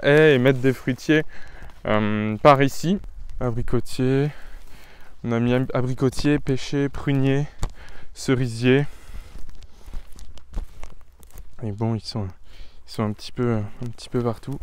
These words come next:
Et, euh, et en fait aussi, on a, de la même façon qu'on avait fait avec les noisettes, on a fait des trous, euh, sur, euh, sur, sur toute cette zone-là.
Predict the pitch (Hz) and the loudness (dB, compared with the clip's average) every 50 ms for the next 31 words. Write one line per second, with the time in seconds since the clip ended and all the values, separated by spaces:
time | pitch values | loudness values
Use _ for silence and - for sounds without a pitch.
0 | - - - - - - - - - - - - - - - - - - - - | -8 -10 -10 -12 -16 -16 -10 -6 -6 -6 -6 -6 -8 -6 -6 -4 -6 -6 -8 -10
1 | - - - - - - - - - - 123 120 131 - - - - - - - | -14 -6 -4 -2 -2 -2 -4 -6 -2 0 2 2 2 0 -2 -6 -6 -4 -4 -4
2 | - - 110 113 110 107 107 104 104 101 101 101 101 101 104 101 101 101 87 87 | -2 -2 -2 0 2 2 2 2 0 0 0 0 0 0 0 0 0 0 -2 -4
3 | - - - - - - 113 110 110 113 110 - - 139 131 - 127 - - - | -6 -8 -8 -6 -4 -2 0 2 2 2 2 2 2 2 2 2 0 0 0 0
4 | 147 135 127 110 110 117 - - - - - - - - - - - - - 110 | 2 2 2 2 2 0 -2 -4 -8 -14 -16 -16 -16 -14 -12 -10 -10 -8 -2 2
5 | 113 117 117 123 131 127 - 127 - - 135 - - 127 117 117 113 - - 139 | 6 6 6 6 4 2 0 -2 -2 -2 -4 -2 0 2 2 2 0 0 2 2
6 | 120 113 117 - - - 120 117 117 117 113 107 127 135 - - - - - - | 2 2 0 -2 -2 0 0 2 2 2 0 2 0 0 -2 -2 -8 -14 -12 -12
7 | - - - - - - - - - - - - - - - - 120 117 113 117 | -14 -14 -18 -18 -18 -18 -18 -18 -18 -18 -18 -16 -14 -10 -6 -2 0 0 0 0
8 | - - 139 131 127 123 - - - - 147 151 - - - - - - - - | 0 0 0 2 2 0 0 -2 -4 -4 -4 -4 -4 -6 -8 -8 -8 -8 -8 -8
9 | - - - - - - - - - - - - - - - - 110 107 104 107 | -8 -6 -6 -6 -6 -8 -10 -8 -10 -10 -8 -8 -10 -8 -4 -2 0 0 0 0
10 | 107 - - - 123 110 107 104 104 104 - - 117 - - - - 127 127 - | -2 -2 -2 0 0 2 2 0 0 -2 -2 -6 -8 -8 -8 -10 -8 -8 -8 -8
11 | - - - - - 135 123 117 110 120 123 120 117 117 131 165 | -6 -8 -6 -2 0 0 0 0 0 0 2 2 2 2 2 0